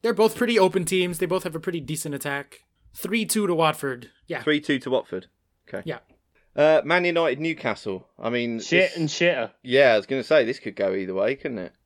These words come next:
Speaker 1: I think it would be absolutely hilarious if Man United have a good match, but then concede an own goal or a sh-,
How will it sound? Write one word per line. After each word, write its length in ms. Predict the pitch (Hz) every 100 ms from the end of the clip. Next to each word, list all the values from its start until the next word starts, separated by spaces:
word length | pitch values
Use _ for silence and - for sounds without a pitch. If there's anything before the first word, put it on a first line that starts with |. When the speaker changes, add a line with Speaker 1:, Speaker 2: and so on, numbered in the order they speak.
| _ _ -
Speaker 1:
I 180 | 170 190
think 180 | 233 233
it 40 |
would 120 | 214
be 360 | 160 180 170 160 _ _ _ -
absolutely 920 | 190 175 - 180 175 160 156 151 147
hilarious 580 | 165 165 160 147 139 135
if 180 | - 147
Man 140 | 160
United 320 | 156 147 139 143
have 200 | 143 135
a 80 | 131
good 260 | 113 147
match, 480 | 127 127 123 - - _ _ _ _ - _
but 220 | 151 185 156
then 180 | 180
concede 400 | 160 170 - 165 170
an 100 | 156
own 180 | 156
goal 240 | 151 147 160
or 140 | 147
a 80 | 143
sh-, 100 | 131